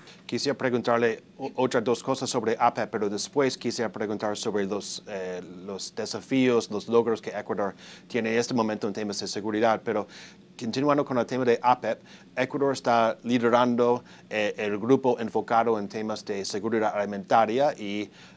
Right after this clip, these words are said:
eh, bueno, habló a-, a-, ayer, eh, allí en la, en la, en la Cámara de Comercio de los Estados Unidos sobre,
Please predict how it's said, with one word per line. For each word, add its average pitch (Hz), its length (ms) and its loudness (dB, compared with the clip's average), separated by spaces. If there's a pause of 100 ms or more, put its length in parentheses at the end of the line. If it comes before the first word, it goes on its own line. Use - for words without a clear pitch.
eh, 95 340 -6
bueno, 101 220 -2
habló 110 520 0 (100)
a-, 98 220 -4
a-, 98 340 -2
ayer, 117 520 0
eh, 98 400 -4
allí 101 260 -6
en 101 60 -8
la, 92 100 -6
en 90 300 -12
la, 90 140 -10
en 98 120 -8
la 98 140 -2
Cámara 120 540 2 (240)
de 101 100 -4
Comercio 120 500 0
de 104 120 -2
los 92 140 -6
Estados 101 280 -2
Unidos 104 200 -6
sobre, 101 600 -2